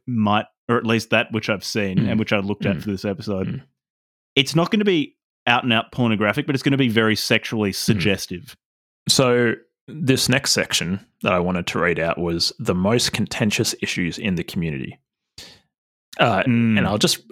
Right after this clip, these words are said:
Speaker 2: I'll just read a little bit of it. It says, "At the end of many of our surveys,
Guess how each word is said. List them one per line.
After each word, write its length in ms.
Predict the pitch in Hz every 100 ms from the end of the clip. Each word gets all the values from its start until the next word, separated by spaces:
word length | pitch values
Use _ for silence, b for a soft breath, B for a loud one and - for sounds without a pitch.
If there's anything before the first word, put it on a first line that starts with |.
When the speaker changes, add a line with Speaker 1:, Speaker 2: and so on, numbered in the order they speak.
| -
Speaker 2:
I'll 60 |
just 140 | 175 135
read 160 | 90
a 40 | 80
little 160 | 80
bit 100 | 82
of 60 | 80
it. 40 |
It 80 | -
says, 280 | - 90 - -
"At 100 | 110
the 140 | 127
end 140 | 147 156
of 200 | 135 -
many 180 | 120 117
of 100 | 113
our 120 | 101
surveys, 600 | - 90 90 85 87 -